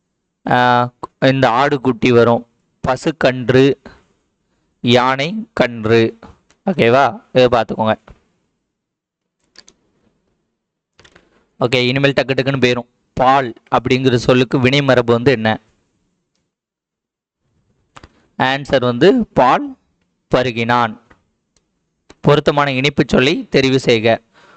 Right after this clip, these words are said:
முகில் பள்ளிக்கு செல்லவில்லை. டேஷ் அவனுக்கு உடல் நலம் இல்லை. இதுல வந்து ஒவ்வொரு வார்த்தையை போட்டு பாருங்க, ஆன்சர் வந்துரும்.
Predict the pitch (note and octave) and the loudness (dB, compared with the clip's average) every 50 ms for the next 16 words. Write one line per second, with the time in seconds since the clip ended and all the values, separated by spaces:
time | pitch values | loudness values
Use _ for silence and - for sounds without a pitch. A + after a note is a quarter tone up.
0 | _ _ - - C3 C#3 C3+ D3+ E3+ F#3 G3 - - _ _ - - C3+ B2+ B2+ | _ _ -2 -2 -2 0 0 0 0 0 -2 -4 -6 _ _ -4 -2 -2 -2 -2
1 | C#3 D3 C#3+ _ _ - E3 F3 F3 - C3+ B2+ C3 C3 B2 A#2+ A#2+ A#2 A#2+ A#2+ | -4 -6 -8 _ _ 0 0 2 2 2 2 2 2 2 0 0 0 0 0 0
2 | A#2 G#2+ - _ _ _ _ _ _ _ _ _ _ _ _ _ _ _ _ _ | -2 -4 -12 _ _ _ _ _ _ _ _ _ _ _ _ _ _ _ _ _
3 | _ - B2+ A#2+ A#2+ A#2 C3 F3 F3+ - - - - B2+ B2+ C3+ C3+ B2 - E3 | _ -6 -2 -2 0 0 0 -2 -4 -8 -10 -2 -2 -2 0 -2 -4 0 2 2
4 | C#3+ C3+ C3 C3+ C#3 C3+ B2+ B2 A#2+ C3 D3+ F#3+ G#3+ - _ _ _ _ _ _ | 4 4 2 2 -2 -2 -2 0 0 0 -2 -4 -8 -16 _ _ _ _ _ _
5 | _ _ _ _ _ _ _ - - B2+ A#2+ A#2 A2+ A#2 A2+ G#2+ - - _ _ | _ _ _ _ _ _ _ -2 0 2 2 2 2 2 0 -2 -6 -14 _ _
6 | _ _ _ _ _ _ _ _ _ _ _ _ _ _ _ _ _ _ _ _ | _ _ _ _ _ _ _ _ _ _ _ _ _ _ _ _ _ _ _ _
7 | _ _ _ _ _ _ _ _ _ _ _ _ _ _ _ _ _ _ _ _ | _ _ _ _ _ _ _ _ _ _ _ _ _ _ _ _ _ _ _ _
8 | _ _ _ _ _ _ _ _ _ _ _ _ _ _ _ _ - - - - | _ _ _ _ _ _ _ _ _ _ _ _ _ _ _ _ -20 -18 -16 -16
9 | - - - - - - - - - - - _ _ _ _ - - D3 C#3+ C#3+ | -16 -16 -16 -18 -20 -20 -20 -20 -20 -20 -20 _ _ _ _ 0 0 2 2 2
10 | C#3 C#3 D3+ E3+ D3+ C#3 C3+ D3 E3 D3 D3 D3 D3 - E3+ D#3+ D3 C#3+ C#3+ C#3 | 0 2 2 2 2 2 2 0 0 0 0 -2 -2 0 -2 -2 0 0 0 0
11 | C3 C3+ B2 C#3 C#3+ E3 E3 C3+ B2+ C3 - C3 A#2 A2+ A2 G#2+ G#2+ A2 - | 0 0 0 0 0 -2 -4 -4 -4 -4 -4 -2 -2 -2 -2 -2 -4 -6 -6